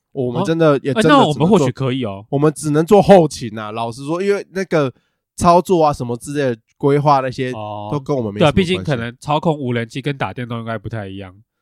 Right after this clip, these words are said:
Speaker 1: 嗯，应该不太一样。
Speaker 2: 对。
Speaker 1: 所以说什么打仗之后要怎么办，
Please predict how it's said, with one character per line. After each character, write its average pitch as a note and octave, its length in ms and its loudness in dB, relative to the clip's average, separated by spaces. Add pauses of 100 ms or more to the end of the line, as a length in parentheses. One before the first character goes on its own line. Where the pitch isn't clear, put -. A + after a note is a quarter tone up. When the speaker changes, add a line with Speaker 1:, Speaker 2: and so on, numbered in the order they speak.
(140)
Speaker 1:
嗯， A#2+ 260 -14
应 C3 80 -16
该 C3+ 160 -4
不 A#2 100 -4
太 G2+ 180 -6
一 F2+ 100 -10
样。 E2+ 200 -12 (160)
Speaker 2:
对。 A2 400 -4 (260)
Speaker 1:
所 E3+ 240 -2
以 D3+ 300 0 (220)
说 F3+ 260 -2
什 D3+ 140 -2
么 A#2+ 480 -4
打 A#2 180 0
仗 D#3 180 -2
之 D3+ 160 -6
后 D3 120 0
要 C#3 100 0
怎 A#2 100 -10
么 G2 240 -12
办， G2 240 -6